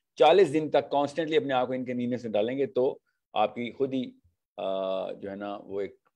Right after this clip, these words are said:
पर्सनल घर पे रिहेबिलिटेशन सेंटर खुल जाएगा। मगर आपने by design अपने आप को इनकन्वीनियंस में डालना है। अब उसकी तीन किस्में होती हैं।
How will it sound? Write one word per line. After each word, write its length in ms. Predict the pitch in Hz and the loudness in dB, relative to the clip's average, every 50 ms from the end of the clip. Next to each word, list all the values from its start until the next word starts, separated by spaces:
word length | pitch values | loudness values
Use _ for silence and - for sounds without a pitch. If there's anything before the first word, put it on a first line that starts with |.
| _ _ _ _ | _ _ _ _
पर्सनल 380 | 113 110 - - 117 117 113 107 | -4 -4 -4 -4 -4 -2 -2 -2
घर 160 | 98 101 98 | -2 -2 -4
पे 180 | 101 107 110 101 | -2 -4 -4 -4
रिहेबिलिटेशन 760 | 95 101 110 107 98 98 95 101 95 92 - 98 - 107 98 | -4 -6 -6 -6 -4 -4 -6 -6 -6 -8 -8 -8 -8 -10 -12
सेंटर 300 | - - 90 85 - - | -12 -14 -14 -12 -14 -12
खुल 180 | - - 95 90 | -8 -8 -8 -6
जाएगा। 260 | - - - - - - _ _ _ _ - 113 | -8 -8 -10 -12 -16 -20 _ _ _ _ -8 -4
मगर 140 | 123 143 | -2 -2
आपने 360 | 151 - 143 139 135 143 147 143 | 0 2 4 4 4 2 0 0
by 180 | 123 123 123 | 0 0 0
design 380 | 120 117 107 113 117 127 135 135 | 0 -2 -2 -2 -2 -4 -4 -8
अपने 240 | 131 110 123 120 120 | -10 -8 -6 -2 -2
आप 120 | 113 120 | -2 -2
को 80 | 120 131 | -2 -4
इनकन्वीनियंस 600 | 143 147 123 120 - 123 113 110 113 113 107 - | -4 -6 -6 -4 -4 -6 -4 -4 -6 -6 -8 -8
में 80 | 110 95 | -6 -4
डालना 220 | 95 92 92 95 | -4 -2 -4 -4
है। 60 | - 131 | -4 -2
अब 140 | 139 139 | -2 -2
उसकी 220 | 147 135 - - 143 | -2 -6 -10 -10 -10
तीन 220 | - 143 135 139 | -6 -6 -6 -6
किस्में 300 | - 139 127 - - 131 | -6 -8 -10 -10 -10 -10
होती 220 | 110 95 - - | -10 -10 -12 -14
हैं। 60 | 95 | -20